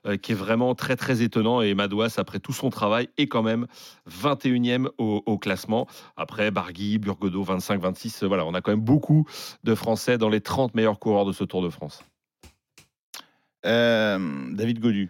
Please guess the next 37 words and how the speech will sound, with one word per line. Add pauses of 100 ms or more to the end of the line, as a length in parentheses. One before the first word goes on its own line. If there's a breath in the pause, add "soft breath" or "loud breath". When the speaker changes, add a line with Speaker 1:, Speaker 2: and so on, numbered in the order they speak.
(160)
Speaker 2:
hein,
petit
focus,
euh,
messieurs,
il
est
le
coureur
qu'on
attendait
le
plus
sur
ce
Tour,
quatrième
l'an
dernier.
Il
avait
annoncé
qu'il
visait, (400 loud breath)
euh,
le
podium
lors
de
cette
édition.
Bon,
ça
s'est
râpé,
a
priori.